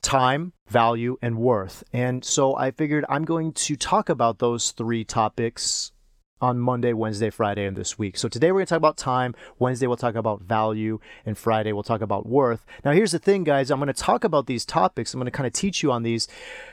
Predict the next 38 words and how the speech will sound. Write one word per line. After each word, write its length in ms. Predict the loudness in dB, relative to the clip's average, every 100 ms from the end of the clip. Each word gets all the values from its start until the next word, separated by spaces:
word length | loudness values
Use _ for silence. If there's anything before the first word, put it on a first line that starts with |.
| 0
but 160 | 0 4
what 200 | 4 4
is 140 | 2
in 300 | 0 0 2
the 120 | 0
course 640 | -2 0 2 2 0 -4 -4
is 120 | -2
gonna 160 | 0 0
be 80 |
completely 720 | -2 -6 0 0 2 0 -2 -4
different 500 | 0 0 0 -2 0
than 420 | 0 0 -2 -4 -6
what 220 | -2 2
I 100 | 2
talk 240 | 0 0 0
about 320 | 0 -2 -2
now, 380 | -2 0 0 0
because 500 | -4 0 0 0 -4 -8
really 280 | -2 2 2
with 100 | 2
these 160 | -2 -2
podcasts, 500 | 2 2 2 0 0
I've 120 | 0
got 180 | 0 0
like 140 | -2
twenty 260 | -4 -4 -2
minutes. 380 | 0 0 -2 -4
These 180 | -6
courses 420 | 0 0 0 -2 -4
are 80 |
much, 280 | -2 -4 -4
much 260 | -6 -6 -2
longer, 380 | 0 2 0 -2
much, 240 | -4 -6
much 180 | -6 -4
more 140 | -4
in 80 | -2
depth. 400 | 0 0 0 -6